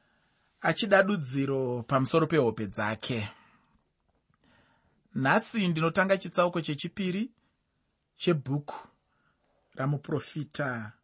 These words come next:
Dhanieri. Icho chatinonyanyodzidza chacho mubhuku ramuprofita Dhanieri, chitsauko chechipiri,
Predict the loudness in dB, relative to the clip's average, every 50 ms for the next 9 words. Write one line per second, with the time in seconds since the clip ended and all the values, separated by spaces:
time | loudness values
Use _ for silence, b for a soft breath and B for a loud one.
0 | _ _ _ _ _ _ _ _ _ _ _ _ _ _ _ _ _ _ _ _
1 | _ _ _ -4 -2 0 2 2 2 2 2 0 -2 -4 -6 -6 -6 -2 0 0
2 | 2 2 2 2 2 0 2 2 4 4 4 2 2 2 0 -2 -2 -4 -4 -6
3 | -4 -4 -4 -4 -2 -2 -2 -2 0 -2 -2 -2 -4 -6 -8 -6 -4 -2 -2 -2
4 | -4 -6 -8 -8 -8 -6 -6 -6 -4 -4 -4 -4 -2 -2 -2 -2 -2 -2 -4 -6
5 | -6 -10 -8 -2 0 0 2 0 0 -4 -6 -6 -4 -6 -8 -8 -10 -10 -6 -4
6 | -4 -4 -4 -6 -8 -10